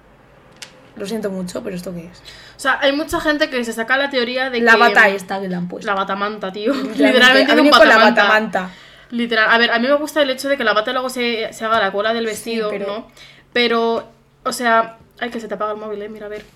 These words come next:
Speaker 2: Eh, dicen que este diseño se ha inspirado como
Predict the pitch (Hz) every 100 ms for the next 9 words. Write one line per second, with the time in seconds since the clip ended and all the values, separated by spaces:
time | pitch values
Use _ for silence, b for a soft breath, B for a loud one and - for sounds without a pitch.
0 | - B B B B B B - - -
1 | - 254 247 240 240 226 240 285 294 294
2 | 277 - 277 254 240 262 254 240 - 240
3 | 240 240 220